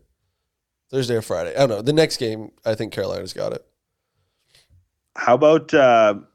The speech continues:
Speaker 2: how about that Rangers series? It's now tied two games to two. I thought after game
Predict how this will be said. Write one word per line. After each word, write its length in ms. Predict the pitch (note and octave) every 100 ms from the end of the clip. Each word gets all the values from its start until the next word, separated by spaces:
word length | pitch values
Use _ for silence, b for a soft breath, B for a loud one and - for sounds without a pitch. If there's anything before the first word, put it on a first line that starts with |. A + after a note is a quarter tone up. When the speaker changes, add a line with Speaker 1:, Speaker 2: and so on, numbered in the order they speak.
| _ _ _ _ _ _ _ _ _ _ _ _ _ _
Speaker 2:
how 160 | -
about 200 | C3+ D#3+
that 220 | E3 C#3+ F#2
Rangers 600 | G2 A2+ D3 C#3 G2+ -
series? 360 | G#2 F2 F2
It's 160 | G2 -
now 160 | G#2+
tied 400 | G#2 G#2 F#2+ F#2
two 420 | - G#2+ G#2+ G2+ A2+
games 360 | - F#2 G2 -
to 120 | -
two. 380 | E2+ - A#2+ G2
I 140 | E2 G2+
thought 340 | A#2+ F#2 E2+
after 300 | F#2+ G2+ F#2+
game 360 | F2 G2 F2